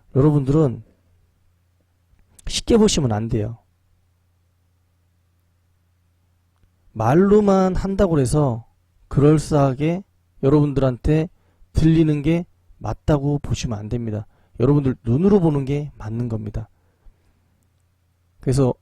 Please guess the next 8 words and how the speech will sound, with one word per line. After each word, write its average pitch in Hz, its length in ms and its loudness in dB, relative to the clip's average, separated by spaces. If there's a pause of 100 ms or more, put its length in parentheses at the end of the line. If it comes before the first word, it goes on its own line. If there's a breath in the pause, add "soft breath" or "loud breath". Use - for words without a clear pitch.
(760)
좋은 151 320 6
말 147 220 2
중에 117 420 -6 (960)
들리는 147 400 4
것보다 135 540 -4 (560)
눈으로 131 400 -2 (300)
보는 131 280 -4
걸 151 240 -2